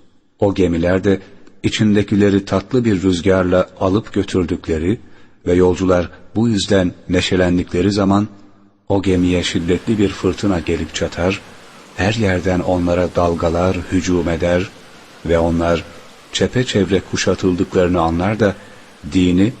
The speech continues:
yalnız Allah'a halis kılarak, "Andolsun eğer bizi bundan kurtarırsan mutlaka şükredenlerden olacağız." diye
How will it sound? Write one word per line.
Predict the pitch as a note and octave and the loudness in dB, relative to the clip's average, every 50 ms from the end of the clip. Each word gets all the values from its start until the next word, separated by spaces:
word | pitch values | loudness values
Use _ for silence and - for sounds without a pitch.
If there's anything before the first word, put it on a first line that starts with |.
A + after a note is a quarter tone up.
| - - - | -16 -14 -6
yalnız | - D#2+ E2+ F#2+ A#2 A#2 A2 G#2 G2 - - - - | -2 0 2 2 2 2 2 0 0 -4 -10 -6 -2
Allah'a | F2+ F2 F2 F2+ F2 F2 F2 F#2 A#2+ B2+ A2+ F#2+ | -2 0 2 2 2 2 0 0 -2 -2 -2 0
halis | G#2 F#2 F2+ E2+ E2 E2+ E2 - - | 0 0 0 0 -2 -4 -4 -6 -6
kılarak, | - - F2 F2 E2+ F2 F2+ G2+ - - - - - - - - - - - - - - - - - - - - - - - - | -4 -2 0 0 2 0 0 -2 -2 -6 -16 -20 -20 -20 -20 -20 -20 -20 -20 -20 -20 -20 -20 -20 -20 -20 -20 -20 -20 -20 -8 -6
"Andolsun | - G2 G#2 G#2+ G#2+ F2+ E2 - - - E2+ E2 D#2+ - - - - - - - - | -4 -4 -2 -2 -4 -4 -4 -4 -4 -2 -2 -2 -2 -4 -10 -20 -20 -20 -12 -4 -2
eğer | F#2+ F#2+ G2 G2 G2 F2+ D2+ E2+ | 0 2 2 2 2 0 0 0
bizi | F#2+ F2 F#2 F#2 E2+ F2 | 0 2 2 0 2 2
bundan | F#2+ F2+ F2 F#2 F#2 F2+ F2+ E2+ - | 2 2 4 2 2 2 0 -2 -2
kurtarırsan | - G2+ F2+ - - F#2+ E2+ F2+ F#2 F#2 - - F2+ F2 F2 E2+ - - - - - - - - - | -2 -4 -4 -2 0 0 0 2 0 -2 -2 -2 -2 -2 -2 -4 -6 -10 -16 -20 -20 -20 -16 -4 -2
mutlaka | F#2 A2+ A#2 - B2+ G#2 F#2+ - G#2 F#2+ F#2 F2 | -2 -2 0 0 -2 -2 0 0 0 0 0 0
şükredenlerden | - - - C3 - - G#2+ F#2+ F2 F#2 F2+ F2+ F2+ F2+ F2+ F2 - F#2+ F#2 | -2 -4 -4 -4 -2 0 0 2 2 2 0 0 0 0 0 0 0 0 0
olacağız." | F2+ E2+ E2+ F2 E2 - F2 E2+ E2+ E2+ D#2+ E2 - | 0 -2 -2 -4 -2 -2 -2 -2 -2 -4 -6 -6 -6
diye | E2+ E2 E2 E2 F2 G#2 | -4 -2 -2 0 0 -2